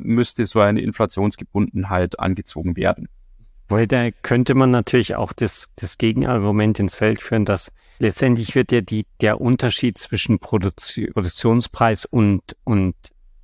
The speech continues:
Speaker 2: Verkaufspreis abgedeckt. Und sobald man dann das investiert hat, ist zumindest die, diese Capex, also die, die Kosten für den, äh, Elektrolyseur gehen natürlich nicht mehr nach oben.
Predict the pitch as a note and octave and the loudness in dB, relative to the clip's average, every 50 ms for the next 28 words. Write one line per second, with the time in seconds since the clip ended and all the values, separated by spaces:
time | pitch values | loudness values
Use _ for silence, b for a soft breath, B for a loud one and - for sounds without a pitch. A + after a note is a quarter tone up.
0 | - _ _ - - - - - A2+ A#2 A2+ - - - - C3 C3 C3 B2 - | -20 _ _ -6 -6 -4 -2 -2 -2 -2 -2 -4 -6 -2 -2 0 0 0 -2 -4
1 | - - - - - - _ _ - - B2+ A#2 - - - C3 - - C3 - | -8 -12 -16 -20 -20 -20 _ _ -10 -6 -6 -6 -4 -2 -2 0 2 2 0 0
2 | _ - - _ - A#2+ A2+ F#2+ - - _ _ - - _ - - - - - | _ -10 -10 _ 0 0 0 0 -2 -6 _ _ -20 -20 _ -20 -20 -20 -20 -16
3 | - - - - A#2 E2+ - - A2 G#2 A2 B2+ B2 - - C3 B2 A#2 A2+ G2 | -12 -8 -6 -4 -4 -4 0 2 2 4 2 2 0 0 2 4 4 4 4 2
4 | A2 G#2 G#2+ G#2+ G#2 G#2 G#2 G#2+ G#2+ F#2 - - - - - - _ _ _ _ | 2 2 2 2 2 0 0 -2 -4 -6 -8 -14 -18 -20 -20 -20 _ _ _ _
5 | _ _ _ _ - - - _ _ _ - - - - - - B2 G#2 G#2+ G#2 | _ _ _ _ -20 -20 -20 _ _ _ -8 -6 -6 -6 -2 0 2 2 4 2
6 | - - - - C3 C#3 - - C3+ C3 - - - - A2+ - - - - A#2 | 0 0 0 2 2 2 4 2 0 0 0 -2 -4 -4 -4 -4 -4 -2 2 2
7 | A2+ A2 G2+ F2 - - - G#2+ F#2+ - - A2 G2 E2+ G2 - - - - A2+ | 4 4 2 0 -2 -2 -2 -2 -2 -2 -4 -6 -4 -2 -4 -4 -4 -4 -4 -2
8 | - - C#3 D3 - - - - - - - - _ _ _ - A2 F#2+ E2 - | -2 0 -2 -2 -2 -4 -8 -8 -8 -12 -20 -20 _ _ _ -6 -4 -4 -2 -2
9 | - G2 F2+ - F#2+ - - - A#2 - - - A#2 - - A2+ F#2+ G2+ G2 G2 | -2 -4 -4 -4 -6 -4 -2 0 0 0 0 -2 -2 -2 -2 -2 0 0 0 -2
10 | F#2 E2+ - - - - - - - - - _ - B2 G2+ G2 - G#2 F#2+ - | -2 -4 -8 -12 -20 -20 -20 -20 -20 -20 -20 _ -8 -6 -4 -2 0 -2 -2 -2
11 | - - A2 G#2 G2+ F2+ - - A#2 A#2 A2 - B2 A2 G#2 G2+ - - A2+ F#2+ | -2 0 0 2 2 2 2 2 2 2 2 2 2 2 2 2 0 0 0 0
12 | F#2 G#2 G#2+ - - C3+ B2+ B2+ A2+ - - A#2 A#2+ C3 C#3 B2+ | 2 0 0 0 0 2 2 2 0 -2 -4 -4 -2 -2 -2 -4